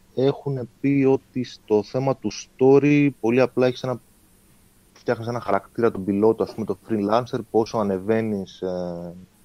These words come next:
level, διαμορφώνεται και ο χώρος μέσα στο Fort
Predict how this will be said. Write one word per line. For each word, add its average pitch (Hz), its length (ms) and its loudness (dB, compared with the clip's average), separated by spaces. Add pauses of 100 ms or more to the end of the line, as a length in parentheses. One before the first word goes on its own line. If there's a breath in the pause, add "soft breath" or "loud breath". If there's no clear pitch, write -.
(680)
level, 123 280 4
διαμορφώνεται 110 720 0
και 107 100 -2
ο 101 60 4
χώρος 123 400 0
μέσα 120 280 -6
στο - 260 -14
Fort 117 160 0